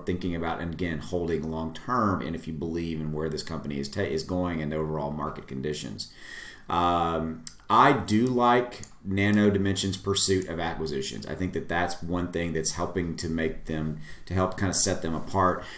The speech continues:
I like that Nano is a disruptor. They, they, they're, they do it better, kinda faster, cheaper, smaller with their technology. I like that they're a disruptor in their overall market, and I've covered them in three or four, five videos.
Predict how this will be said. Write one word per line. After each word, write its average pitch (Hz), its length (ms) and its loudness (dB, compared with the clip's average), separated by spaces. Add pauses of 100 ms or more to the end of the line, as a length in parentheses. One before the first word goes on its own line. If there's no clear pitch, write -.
(120)
I - 80 -2
like 117 280 4
that 117 120 4
Nano 101 380 6
is 90 100 4
a 87 80 2
disruptor. 98 640 4
They, 92 120 4
they, 90 340 0
they're, 90 300 2
they 90 140 0
do 92 180 4
it 87 200 -2
better, 101 320 4
kinda 90 220 -2
faster, 90 500 0
cheaper, 90 360 0
smaller 98 460 4
with 92 160 2
their 82 120 0
technology. 90 540 0
I 85 60 0
like 98 200 2
that 117 120 -2
they're 92 160 2
a 85 80 -2
disruptor 92 760 0
in 87 120 -4
their 85 140 -2
overall 78 360 -2
market, 80 560 0 (680)
and 90 100 0
I've - 80 -6
covered 95 280 0
them 82 160 0
in 78 100 0
three 85 160 0
or 87 60 -2
four, 80 420 -2
five 71 240 -4 (320)
videos. 78 460 0